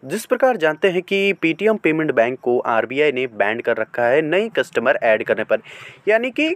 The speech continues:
कस्टमर ऐड का ऑप्शंस क्या है, यानी कि, आ, अगर आप लोग एक नया Paytm में अकाउंट ओपन करवाना चाहते हैं या केवाईसी वेरीफाई करवाना चाहते हैं तो उस पर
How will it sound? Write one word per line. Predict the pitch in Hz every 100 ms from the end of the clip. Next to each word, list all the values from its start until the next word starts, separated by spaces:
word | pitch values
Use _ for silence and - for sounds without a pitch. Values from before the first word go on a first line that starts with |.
| - - -
कस्टमर | 151 - 180 208 247
ऐड | 151 143 147 - - -
का | 151 160
ऑप्शंस | 123 - 160 -
क्या | 120
है, | 95 104
यानी | 120 147
कि, | 208 220
आ, | - 120 120 120
अगर | 123 - 202 -
आप | 156 151
लोग | 175 214 - - -
एक | 220 185
नया | 156 165
Paytm | 175 147 139 147
में | 151
अकाउंट | 113 120 120
ओपन | 110 127
करवाना | 127 120 120 123
चाहते | 117 107
हैं | 117
या | 131
केवाईसी | - 127 120 123 160
वेरीफाई | 127 - 175
करवाना | 180 135 120 113
चाहते | 113 120 170
हैं |
तो | 196
उस | 196
पर | - 220